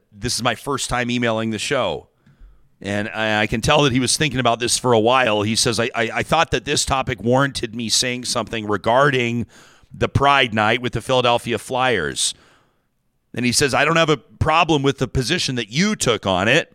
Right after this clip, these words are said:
And I thought that my position was kind of measured. I mean, there were the people that celebrated what Ivan Provorov did,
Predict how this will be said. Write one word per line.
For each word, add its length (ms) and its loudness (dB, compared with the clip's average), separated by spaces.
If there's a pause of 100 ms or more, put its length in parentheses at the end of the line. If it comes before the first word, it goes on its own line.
(680)
And 100 2
I 100 6
thought 220 4
that 100 0
my 140 4
position 440 4
was 140 0
kind 280 0
of 140 -6
measured. 880 -4 (580)
I 60 0
mean, 120 6
there 100 4
were 80 6
the 100 -4
people 320 2
that 140 -6
celebrated 680 2
what 140 2
Ivan 320 0
Provorov 580 0
did, 380 0